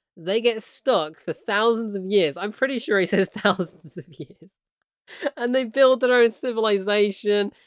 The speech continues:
and they become really powerful and intelligent, and they end up breaking out of this time flux going to save Michael and the Wasps. <laughs> Are you serious? Is this real? Why is this, why is this a thing? <laughs> Why, why?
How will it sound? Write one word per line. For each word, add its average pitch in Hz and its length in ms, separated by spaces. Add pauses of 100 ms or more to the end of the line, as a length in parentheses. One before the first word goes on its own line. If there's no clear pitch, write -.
(160)
and 190 300
they 190 580
become 220 380
really 202 180
powerful 202 680
and 160 140
intelligent, 202 840
and 190 160
they 226 200
end 196 200
up 180 160 (340)
breaking 220 440
out 240 160
of 208 60
this 180 180
time 165 340
flux 170 420 (300)
going 240 260
to 190 60
save 226 440
Michael 196 400
and 240 100
the 277 60
Wasps. - 560 (420)
<laughs> - 440
Are - 60
you 285 220
serious? 311 960 (1080)
Is 294 200
this 294 280
real? 269 640 (220)
Why 254 240
is 277 200
this, 254 240
why 247 340
is 311 160
this 302 200
a 277 60
thing? 277 580
<laughs> - 40
Why, 277 240
why? 285 680